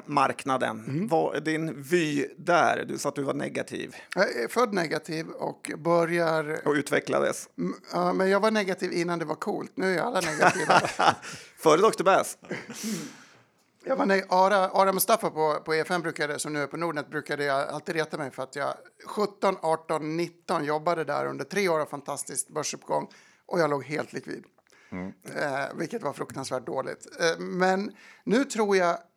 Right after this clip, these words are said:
Speaker 2: att vi börjar se en ganska jobbig svacka.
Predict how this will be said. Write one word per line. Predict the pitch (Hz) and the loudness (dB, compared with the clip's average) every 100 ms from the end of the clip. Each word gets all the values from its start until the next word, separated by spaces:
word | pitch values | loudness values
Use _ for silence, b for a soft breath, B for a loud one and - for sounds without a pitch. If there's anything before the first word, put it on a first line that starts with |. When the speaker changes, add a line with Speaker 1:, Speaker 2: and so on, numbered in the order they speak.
| _ - | _ 0
Speaker 2:
att | 170 160 - - - - - - | 4 4 0 -12 -12 -12 -18 -2
vi | 185 | 2
börjar | 180 170 160 | 4 4 4
se | - | 0
en | 160 | 0
ganska | 147 135 185 | -2 -4 -2
jobbig | 165 160 202 | -2 -2 -2
svacka. | - 160 165 _ 208 180 | 0 0 -2 _ -4 -4